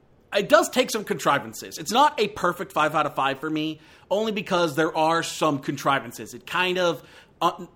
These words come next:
kind of m-, mistakes, like, certain aspects of how the internet works. For the most part,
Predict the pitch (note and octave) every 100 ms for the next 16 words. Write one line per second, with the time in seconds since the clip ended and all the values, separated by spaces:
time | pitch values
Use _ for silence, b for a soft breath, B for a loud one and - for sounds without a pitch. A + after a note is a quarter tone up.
0 | - G3 F3+ F#3 D3 C#3 - _ _ _
1 | _ _ _ _ _ - E3 D3+ - E3+
2 | E3+ D#3 - F3 D#3+ - - D3+ C#3 C3+
3 | - _ _ _ - - F3 E3+ E3 D#3+
4 | D#3+ D3 - D3 C#3 - - - B B
5 | - C#3+ A#2+ - - D#3+ D3+ D3+ D#3 C#3+
6 | C3 A#2+ B2 A2+ - B3 F4 G#4+ - D4+
7 | C#4+